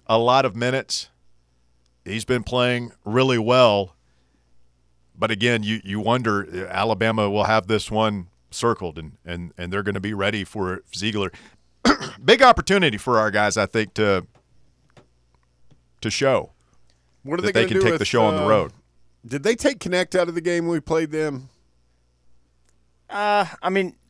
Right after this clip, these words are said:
Speaker 3: he
Speaker 2: As
Speaker 3: was,
Speaker 2: much as you can.
Speaker 3: he was one of six from three, so not a great deep shooting night. He did have twenty-five points. He was eight of eight from the free throw line, which has kinda been a l-,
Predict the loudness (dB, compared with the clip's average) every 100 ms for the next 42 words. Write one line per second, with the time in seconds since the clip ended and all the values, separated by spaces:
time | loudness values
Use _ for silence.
0 | _ 0 0 2 0 0 -6 -6 -4 -4
1 | -4 0 2 2 0 0 0 0 0 0
2 | 0 -4 -8 -8 -4 0 2 2 0 0
3 | 2 2 2 0 -2 -4 -4 -4 -2 -2
4 | -2 0 0 -2 -2 2 4 4 2 -2
5 | -4 -2 0 0 0 -2 -2 -2 -6 -6
6 | 2 4 4 2 2 2 -2 -10 -8 -4
7 | -4 -2 0 0 -2 -6 -10 -6 -4 -2
8 | -4 -8 -12